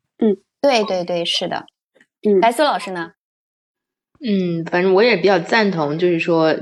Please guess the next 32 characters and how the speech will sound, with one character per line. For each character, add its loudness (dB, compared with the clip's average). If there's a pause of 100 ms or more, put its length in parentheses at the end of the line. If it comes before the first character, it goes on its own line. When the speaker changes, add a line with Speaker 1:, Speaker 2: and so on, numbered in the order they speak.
(100)
Speaker 3:
恋 2
爱 2
要 2
多 0
谈 -6
啊， -2
但 -2
是 -4
不 -10
是 -4
说 2
那 -2
种 -2 (360)
盲 -4
目 -2
的， 0
我 2
随 -6
便 -2
抓 0
一 0
个 0
人 -6
就 -2
OK -8
的， -8
而 -8
是 -8
说 -2
我 -2
起 -12
码 -6